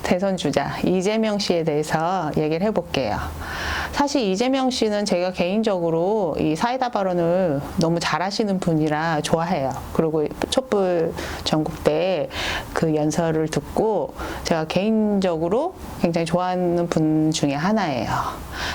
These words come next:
근데 사실 저는 정치색이 뭐 이렇게 뚜렷하진 않지만, 그래도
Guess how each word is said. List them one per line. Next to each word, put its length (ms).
근데 240
사실 340
저는 400
정치색이 1040
뭐 300
이렇게 180
뚜렷하진 560
않지만, 840
그래도 480